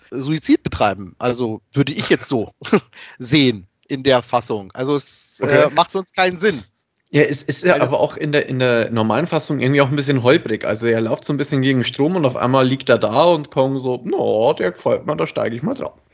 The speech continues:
Speaker 2: <laughs> Also ich hab mal gelesen,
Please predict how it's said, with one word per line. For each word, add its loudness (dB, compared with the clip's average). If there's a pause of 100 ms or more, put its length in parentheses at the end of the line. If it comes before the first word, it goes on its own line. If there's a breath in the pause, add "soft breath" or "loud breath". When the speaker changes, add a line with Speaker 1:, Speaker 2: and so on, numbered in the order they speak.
(140)
Speaker 2:
<laughs> -4 (1040 loud breath)
Also -8
ich -8
hab -2
mal -4
gelesen, -6